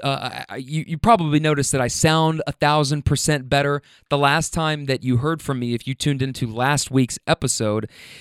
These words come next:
Uh, I recorded basically speaking into my microphone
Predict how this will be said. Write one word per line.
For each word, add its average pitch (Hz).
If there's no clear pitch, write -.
Uh, 143
I 170
recorded 190
basically 175
speaking 165
into 147
my 139
microphone 131